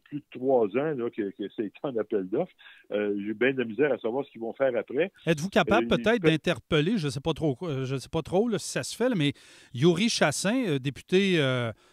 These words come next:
Speaker 2: provincial, parce que quand on regarde la, la, la strip de bâtiments, permettez-moi l'expression, il y a Luco, par la suite, il y a le deux vingt-deux Saint-Georges qui abrite,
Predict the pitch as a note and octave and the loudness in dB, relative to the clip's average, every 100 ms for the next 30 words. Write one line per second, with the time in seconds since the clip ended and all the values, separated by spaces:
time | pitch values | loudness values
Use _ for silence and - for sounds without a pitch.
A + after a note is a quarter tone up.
0 | _ C#3+ D3+ D3+ C3+ A#3 C4+ E3+ - E3 | _ -2 2 2 2 0 0 -2 -4 -4
1 | - C4+ A#3+ G3 B2+ D3 G#3+ B3 D#3+ - | -2 -2 0 0 0 -2 -2 -2 -6 -14
2 | _ _ B2 C3 B2+ A#2+ A2+ B2+ C#3 - | _ _ -6 -4 -2 -4 -6 -8 -6 -6
3 | - F3+ A#3+ G3 D#3 D3 D3 - D3 G3 | -4 2 2 2 0 2 0 -2 -2 -2
4 | G#3+ C3+ D3 D#3 D#3 D#3 - C#3+ C3+ - | -2 -2 -2 -2 -2 -2 -4 -4 -4 -2
5 | A3 F3 D#3 D3+ D3 F3 A3 C#4 - - | -2 0 0 0 2 4 4 2 -8 -20
6 | _ D#3 F3 D#3 A#3+ A3 F3 C3+ F#3 G3+ | _ 0 2 2 -2 2 0 4 2 4
7 | F3 D#3 F#3 F#3+ F#3 D#3+ C3+ F3+ G3 - | 2 2 0 0 0 0 2 2 0 -2
8 | D3+ C3 D3 | -4 -4 -6